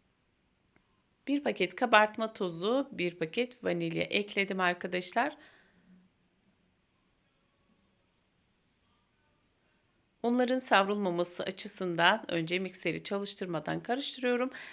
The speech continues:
Daha sonra mikserimi çalıştırarak hamurumu karıştıracağım. Kıvamı tam da bu şekilde olmalı.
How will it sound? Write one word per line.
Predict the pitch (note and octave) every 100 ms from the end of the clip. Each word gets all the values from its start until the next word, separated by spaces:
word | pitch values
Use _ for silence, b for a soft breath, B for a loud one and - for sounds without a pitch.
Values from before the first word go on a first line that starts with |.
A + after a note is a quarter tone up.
| B
Daha | B3 A3
sonra | - E3+ D#3+ F3+ C4
mikserimi | D4+ F#3+ - D#3+ E3
çalıştırarak | E3 G3+ F3+ - E3 E3+ B3 - B B B B
hamurumu | _ A#3 F3 D3 D#3 G#3 C#4+ D#4
karıştıracağım. | - F3 - D#3+ D#3 - D#3 D#3+ - _ _ _ _ _ _ _ _ _ _ _ _ _ _ _ b b b b
Kıvamı | - B3 A#3+ A#3+ B3
tam | C4+ G3 F#3+
da | A3+
bu | A#3
şekilde | - G#3 E3 D#3 -
olmalı. | G3 F#3+ F3 E3 F#3+ C#4